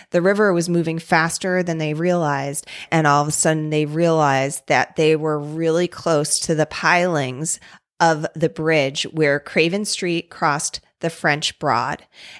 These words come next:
and where the ra-, water was flowing in dangerous rapids around the bridge,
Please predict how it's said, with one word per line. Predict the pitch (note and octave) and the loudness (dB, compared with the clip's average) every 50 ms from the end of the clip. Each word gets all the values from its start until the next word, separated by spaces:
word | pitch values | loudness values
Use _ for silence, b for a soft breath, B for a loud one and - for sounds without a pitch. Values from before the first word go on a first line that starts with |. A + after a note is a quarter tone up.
| B B - | B B -2
and | - E3 D#3+ D3+ D3 D3+ D#3 D#3 E3+ | 0 2 4 4 2 2 0 0 0
where | F3 E3 | 2 2
the | E3 E3 D#3 | 2 2 2
ra-, | D3+ D#3 C#3 C#3 - | 4 4 4 2 0
water | - E3+ F3 E3+ E3 E3+ F3 D#3+ E3 | 0 2 4 4 4 4 2 2 2
was | E3 E3+ D#3+ - | 2 0 -2 -2
flowing | - - F3 E3 D#3+ D#3+ D#3 D#3+ | -2 -2 -2 0 0 0 0 -2
in | - - D3+ D#3 | -2 -4 -6 -4
dangerous | D3+ D#3 C#3+ D3+ D3+ E3 D#3+ - - | -2 -2 -2 -2 -2 -4 -4 -4 0
rapids | D#3 E3+ E3 F3+ - F3 E3 D#3+ D3+ - - | 2 2 2 2 2 0 -2 -2 -2 -4 -6
around | D#3+ D3+ D3+ D3+ D#3 D#3+ | -2 -2 0 0 0 -2
the | D#3 | -4
bridge, | D#3 - D3+ D3 C#3 C#3 C#3 - | -4 -2 0 0 0 0 -2 -4